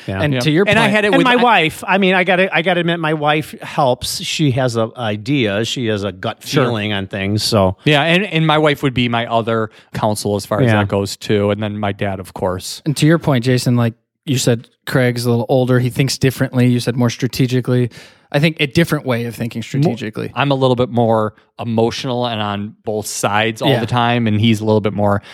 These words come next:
Speaker 3: centered in, in how he, he does things, and he kinda calms me down a
Speaker 2: So
Speaker 3: bit.
Speaker 2: I'm like you in that way.
Speaker 3: Yeah.
Speaker 2: My, my main confidant at Advanced is who will be our next guest, Steve Schubert.
Speaker 3: Mm-hmm.
Speaker 2: He,
Speaker 1: Oh.
Speaker 2: he's, like,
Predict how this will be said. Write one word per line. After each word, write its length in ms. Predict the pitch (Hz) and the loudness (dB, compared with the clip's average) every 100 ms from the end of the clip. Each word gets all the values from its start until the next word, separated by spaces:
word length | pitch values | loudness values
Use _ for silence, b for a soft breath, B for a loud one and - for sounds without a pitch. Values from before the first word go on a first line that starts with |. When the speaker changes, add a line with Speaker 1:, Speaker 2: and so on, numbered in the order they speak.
| B | B
Speaker 3:
centered 460 | - - 101 101 98 | -4 -2 0 0 0
in, 240 | 98 101 | 0 -2
in 120 | - 101 | -2 -2
how 220 | 101 98 | 0 0
he, 360 | 92 101 98 - | 0 -2 -4 -4
he 160 | - | -4
does 320 | 101 101 98 - | 0 2 2 0
things, 260 | 101 101 | 0 0
and 60 | 101 | -2
he 80 | 101 | -2
kinda 180 | 101 98 | -4 -4
calms 340 | - 101 98 | -4 -6 -4
me 100 | 98 | -2
down 280 | 95 95 95 | -2 -2 -2
a 40 | |
Speaker 2:
So 120 | 95 143 | 2 2
Speaker 3:
bit. 40 | |
Speaker 2:
I'm 80 | 147 | 2
like 220 | 135 120 | 0 2
you 140 | 143 | 2
in 120 | 123 117 | 2 0
that 220 | 117 113 | -2 -2
way. 160 | 120 123 | 0 2
Speaker 3:
Yeah. 60 | |
Speaker 2:
My, 160 | 127 143 | 2 0
my 260 | 139 143 139 | 0 0 0
main 280 | 135 135 127 | 2 2 2
confidant 520 | 139 127 127 120 120 | 2 0 2 2 2
at 120 | 117 | 0
Advanced 500 | 113 113 123 123 - | -2 0 2 0 -2
is 420 | 120 113 104 - - - | -6 -6 -8 -12 -16 -6
who 100 | 123 | 0
will 160 | 113 117 | 2 2
be 180 | 123 | -2
our 100 | 117 | -4
next 360 | 117 120 - - | -4 -4 -6 -4
guest, 280 | 127 117 - | -2 -2 -2
Steve 280 | - 123 110 | -2 -2 0
Schubert. 420 | 165 156 - - | 0 0 -2 -4
Speaker 3:
Mm-hmm. 500 | 139 131 123 131 - | 0 2 2 -2 0
Speaker 2:
He, 60 | 151 | 4
Speaker 1:
Oh. 300 | 160 160 104 _ | 4 2 -2 _
Speaker 2:
he's, 420 | 131 147 160 139 | -2 2 2 2
like, 360 | 135 127 113 | 2 2 0